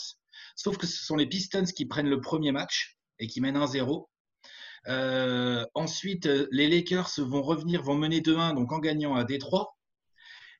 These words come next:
Et ce sont les Pistons qui vont regagner deux fois de suite. Ils vont gagner le fameux match cinq à deux deux. Et là, ils vont faire mentir les statistiques. Parce que souvent, quand tu gagnes le match cinq à deux deux, tu gagnes la série. Enfin, à, je sais pas, j'ai pas la stat exacte en tête, mais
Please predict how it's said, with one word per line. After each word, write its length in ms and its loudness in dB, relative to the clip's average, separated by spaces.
Et 140 2
ce 200 0
sont 180 0
les 120 4
Pistons 400 -4
qui 220 -2
vont 140 0
regagner 440 4
deux 100 2
fois 180 2
de 60 -6
suite. 380 -6
Ils 100 -2
vont 100 -2
gagner 300 2
le 40 0
fameux 300 4
match 300 0
cinq 280 -2
à 120 0
deux 240 -2
deux. 320 -2
Et 40 -4
là, 80 0
ils 60 2
vont 100 0
faire 240 -2
mentir 400 0
les 80 2
statistiques. 720 -8
Parce 140 -8
que 100 -4
souvent, 400 -6
quand 80 -6
tu 140 -2
gagnes 180 2
le 100 0
match 240 0
cinq 220 -4
à 80 2
deux 160 2
deux, 180 0
tu 140 -6
gagnes 160 0
la 100 -2
série. 380 -6
Enfin, 180 -8
à, 260 -14
je 120 -10
sais 140 -8
pas, 140 -2
j'ai 100 -6
pas 80 -8
la 100 -2
stat 220 -10
exacte 320 -6
en 80 -8
tête, 220 -8
mais 280 -6